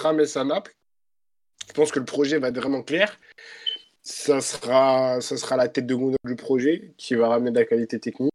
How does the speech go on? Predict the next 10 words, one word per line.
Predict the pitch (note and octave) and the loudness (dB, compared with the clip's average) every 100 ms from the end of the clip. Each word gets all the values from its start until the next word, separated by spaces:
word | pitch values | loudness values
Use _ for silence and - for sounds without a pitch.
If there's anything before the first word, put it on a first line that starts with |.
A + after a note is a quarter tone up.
| _ - - - - - - - _ _ | _ -20 -20 -20 -20 -20 -20 -20 _ _
Ça | - - B2 | -12 -4 4
sera | B2+ B2 | 6 6
plus | C#3 C#3+ | 6 6
Insigne | C3+ - C#3 C3+ | 6 6 8 8
qui | - | 6
va | A#2 A#2 | 4 4
se | |
prétendre | - A#2+ - B2 A#2+ | 2 -2 2 0 0
pour | B2+ A#2 | 0 6
être, | A#2 - | 6 4